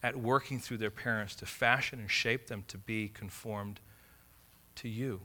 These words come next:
I pray for my brothers and sisters here today, because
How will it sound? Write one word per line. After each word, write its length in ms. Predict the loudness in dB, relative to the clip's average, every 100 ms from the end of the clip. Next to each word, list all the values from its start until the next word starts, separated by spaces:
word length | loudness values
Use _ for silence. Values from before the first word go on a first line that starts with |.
| -12 -20 -20 -20 -20 -20 -20 -20 -20 -20 -20 -20 -20 -20 -20 -20 -20 -20 -20 -20 -20 -20 -20 -20 -4
I 40 | -2
pray 240 | 8 8
for 100 | 8
my 80 | 6
brothers 340 | 8 8 8
and 100 | 4
sisters 460 | 4 4 4 2 2
here 120 | 0
today, 360 | 0 6 8 8
because 420 | 6 2 2 2